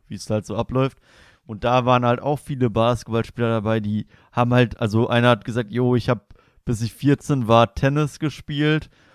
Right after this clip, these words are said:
und, äh, hab dann mit fünfzehn den Basketball für mich entdeckt und wa-, war dann halt auch dann ganz gut da drin.“ So,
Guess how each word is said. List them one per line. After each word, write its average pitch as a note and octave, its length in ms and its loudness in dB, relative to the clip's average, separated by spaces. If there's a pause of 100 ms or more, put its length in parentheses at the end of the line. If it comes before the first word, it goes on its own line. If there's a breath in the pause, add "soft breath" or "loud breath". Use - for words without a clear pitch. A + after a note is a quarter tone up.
(120)
und, A#2 360 0
äh, - 60 -10
hab A2 460 2
dann A#2+ 260 0 (140)
mit A2+ 220 -2
fünfzehn C3+ 480 -4
den G#2+ 100 0
Basketball B2+ 440 0
für B2+ 140 -10
mich B2 160 -6
entdeckt A#2+ 320 -4
und G#2 100 -6
wa-, G#2+ 120 -6 (120)
war A#2 160 0
dann A#2 180 0
halt A2 180 2
auch A2 140 -4
dann A2 180 -4
ganz G#2+ 220 -4
gut E3+ 220 -8
da B2 100 2
drin.“ A2 180 -2
So, A2+ 140 -4